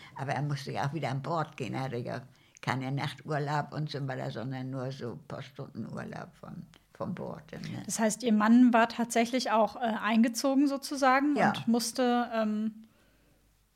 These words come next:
Speaker 2: hier auf dem Meer
Speaker 1: Wissen Sie, wo wir geheiratet haben? Da musste ich vom Gesundheitsamt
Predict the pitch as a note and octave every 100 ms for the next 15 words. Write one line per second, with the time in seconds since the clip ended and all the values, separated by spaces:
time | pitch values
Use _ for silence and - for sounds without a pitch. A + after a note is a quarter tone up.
0 | _ - C#4 - B3 A3+ A3+ - A3 A3
1 | A3+ B3+ C4 C4+ - - G#3+ G#3+ F#3+ F3+
2 | F3+ E3+ - E3 F3 E3 D#3 D3+ D#3+ F#3+
3 | F3 C#3+ D3+ E3 D#3 C3 - - - -
4 | - - - C3+ E3+ G3 - - F3+ F3
5 | - E3+ D3+ C#3+ - - _ _ _ _
6 | _ _ _ _ _ _ _ _ _ -
7 | D#3+ F3 G3+ A#3+ B3 G3+ - - D#3 D#3
8 | D#3+